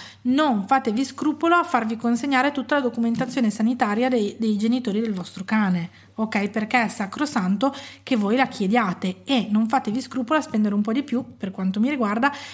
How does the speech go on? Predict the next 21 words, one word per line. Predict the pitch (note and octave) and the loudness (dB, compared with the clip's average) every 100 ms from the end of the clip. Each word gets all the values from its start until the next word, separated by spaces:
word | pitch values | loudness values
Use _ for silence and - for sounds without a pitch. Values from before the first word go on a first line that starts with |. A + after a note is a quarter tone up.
| - | -2
e | B3 | 0
ad | |
essere | B3+ B3 D4+ | 2 0 0
molto | C4 G#3+ G#3 | 2 2 0
pignoli | A3+ C#4 A3+ A#3 | -2 0 0 0
sulla | A#3+ G#3 | -2 -4
salute | F#3+ G#3 G#3 G3+ | -2 -2 -2 -2
del | G3 | -2
vostro | F#3+ G#3+ | -6 -4
cane, | A3 A#3+ G3 | -2 0 0
perché | F#3+ F#3 F#3+ | -2 -4 -6
più | - D4+ A#3+ - - - - - - - | 0 2 2 -2 -12 -20 -20 -20 -20 0
lavoriamo | A#3+ A#3 A#3 C4 C#4+ A#3+ A3 | 2 4 4 4 4 2 2
così | A#3 C#4 - | 2 2 0
tutti | A3 - D#4+ | -2 0 0
insieme, | E4 C#4 A3+ A#3 D4 E4+ - | 0 2 2 4 2 0 -4
più | - A#3 A#3 E4 E4+ - - | 0 2 4 2 -2 -14 -4
i | C4+ C4+ | -2 0
cani | G#3+ F#3 B3 | 0 2 2
vivono | F#3+ G3+ A3 | 2 4 2
meglio. | F3+ D#3+ E3 F3+ | 2 -2 -2 0